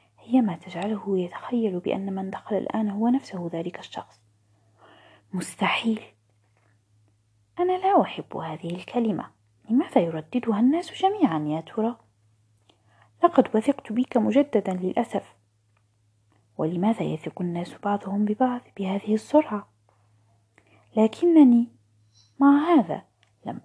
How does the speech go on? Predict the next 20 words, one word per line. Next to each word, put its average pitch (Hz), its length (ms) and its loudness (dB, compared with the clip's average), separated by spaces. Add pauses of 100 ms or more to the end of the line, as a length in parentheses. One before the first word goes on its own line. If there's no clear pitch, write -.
أخن 262 360 2 (220)
ثقة 285 360 -4
صديقي 247 480 0
الوحيد - 460 -6 (120)
أبدا. - 380 -8 (760)
أنت 370 260 2
لم 165 180 -6
تدرك 202 460 -2
منذ 262 220 2
البداية 185 640 0 (260)
بأن 269 220 6
الاختيار 294 680 4
في - 200 -6
أمور 202 320 -2
الدنيا 202 560 -4 (440)
ليس 359 220 -2
من 147 180 -6
حقنا 165 600 -10
على 175 140 -6
الدوام. 233 440 0